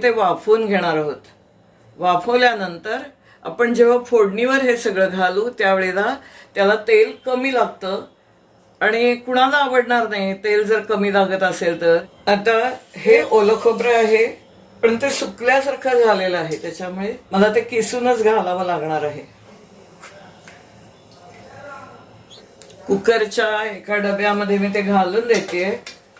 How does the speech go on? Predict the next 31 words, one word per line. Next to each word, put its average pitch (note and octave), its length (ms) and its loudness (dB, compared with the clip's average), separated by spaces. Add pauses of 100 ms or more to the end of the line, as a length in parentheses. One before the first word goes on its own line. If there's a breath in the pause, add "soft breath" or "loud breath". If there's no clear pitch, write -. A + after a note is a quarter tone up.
(220)
आपण B3 260 0
पाहतोय, A#3+ 540 0
हा G3 220 -2
जो A#3+ 180 2
मका A3 380 -2
आहे, A3 260 2
तो G#3+ 180 -4
शेतामधला G#3+ 760 -2
आहे G#3 400 -4 (540 loud breath)
आणि A3 440 0 (240)
जो G3 240 4
मिळत A#3+ 540 0
नाही A3 160 -2
आपल्याला F#3+ 400 0
पांढरा F#3+ 520 -2
शुभ्र G3+ 380 2
असलेला, F3 500 -2
तर G3 260 -4 (1120 soft breath)
तो B3 400 4 (380)
खूप D4+ 400 -6
छान B3 300 0
लागतो, A3+ 340 -2
पण G#3+ 220 -6
सध्या G3+ 360 -2
तो A#3 140 -4 (100)
खूप B3+ 180 -8 (260)
कमी, A#3+ 400 2
दुर्मिळ A3+ 460 2
असा B3 240 0
झालेला F#3+ 400 0
आहे. D#3+ 180 0